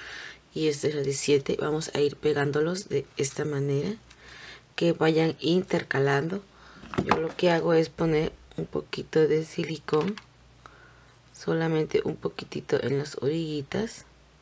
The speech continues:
Aquí me pasé, pero hay que procurar de ponerle poquito para que no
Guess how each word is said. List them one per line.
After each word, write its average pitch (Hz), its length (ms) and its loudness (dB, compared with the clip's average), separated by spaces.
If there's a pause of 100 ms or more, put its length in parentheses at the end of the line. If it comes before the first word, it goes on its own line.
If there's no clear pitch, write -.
(680)
Aquí 151 360 -2
me 151 220 2
pasé, 185 600 0 (2000)
pero 175 420 4 (300)
hay 160 200 2
que 165 120 0
procurar 151 600 4
de 175 280 0 (640)
ponerle 156 640 2 (220)
poquito 165 600 0
para 165 380 -2
que 220 240 -2 (1600)
no 170 420 2